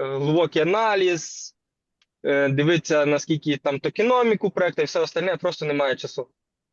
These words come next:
Е, в Діскорді дають просто перевірені проекти, ти в них заходиш. Так само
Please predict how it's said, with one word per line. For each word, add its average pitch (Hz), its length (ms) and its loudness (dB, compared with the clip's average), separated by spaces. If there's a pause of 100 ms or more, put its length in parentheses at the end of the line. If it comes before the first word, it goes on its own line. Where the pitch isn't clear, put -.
(320)
Е, 139 300 4
в 135 60 -2 (100)
Діскорді 165 500 2
дають 151 320 0
просто 156 340 -2
перевірені 143 560 0
проекти, 143 400 -2
ти 143 120 -2
в - 20 0
них 139 160 -2
заходиш. 131 580 -4 (640)
Так 135 140 -2
само 175 460 2